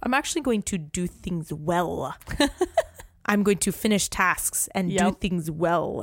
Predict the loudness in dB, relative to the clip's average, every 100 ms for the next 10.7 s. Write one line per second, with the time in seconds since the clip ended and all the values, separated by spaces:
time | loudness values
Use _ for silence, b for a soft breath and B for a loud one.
0 | -4 0 0 0 -2 -6 -12 0 2 2
1 | 0 -2 0 0 -2 -2 0 0 0 0
2 | 0 0 -2 -4 -2 0 0 0 -2 -2
3 | 0 0 2 0 0 0 0 0 0 -2
4 | 0 2 2 2 -2 b b b b b
5 | -4 0 2 0 -2 -14 -20 -20 -10 -6
6 | -6 -8 -20 -20 -20 -20 -12 -6 0 2
7 | 2 4 4 4 2 2 4 2 2 2
8 | 4 4 2 0 0 0 0 0 0 0
9 | -4 -2 -2 -4 -8 -8 -8 -8 -14 -16
10 | -18 -20 B -8 -6 -6